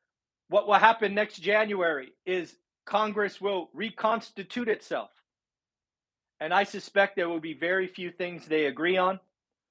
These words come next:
One of the things they will agree on is we have to help first-time home buyers. You will see more zero down, more credits, more this, more that coming next year. Again, goosing demand, not goosing supply.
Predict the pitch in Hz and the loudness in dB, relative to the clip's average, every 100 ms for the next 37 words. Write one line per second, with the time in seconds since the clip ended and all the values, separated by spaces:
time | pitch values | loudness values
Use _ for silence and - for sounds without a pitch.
0 | _ _ 135 175 185 170 185 175 147 165 | _ _ -2 0 0 -2 -2 -4 -2 0
1 | 151 147 143 160 170 165 160 127 - 151 | 2 0 0 0 4 4 4 0 -6 -2
2 | 151 143 156 143 135 - - 139 - 139 | 0 0 -2 -4 -4 -6 -6 -6 -4 -6
3 | 127 135 139 131 131 127 - _ _ _ | -4 -4 -2 2 2 0 -6 _ _ _
4 | - 175 190 180 - 170 156 202 214 175 | -4 0 2 0 0 0 4 6 6 4
5 | 180 151 131 135 110 113 180 214 214 170 | 4 4 2 -4 -8 -2 2 2 2 -2
6 | 123 123 165 202 165 131 - 170 196 165 | -2 -6 -2 -2 -2 -6 -2 0 2 2
7 | 135 - _ _ _ _ - 165 160 156 | 2 -4 _ _ _ _ -2 -2 -2 -6
8 | - 139 135 - - 135 123 _ - 160 | -10 -10 -10 -10 -8 -8 -8 _ -6 -2
9 | 190 165 120 _ _ - 160 214 - 214 | 0 0 -4 _ _ -10 -4 -4 -2 -2
10 | 208 202 196 170 151 147 - _ _ _ | 0 2 4 2 0 -4 -14 _ _ _
11 | - 139 151 156 - 147 135 - 131 127 | -8 0 2 0 -6 -10 -8 -10 -14 -14
12 | _ - 120 - 123 107 | _ -14 -12 -6 -4 -4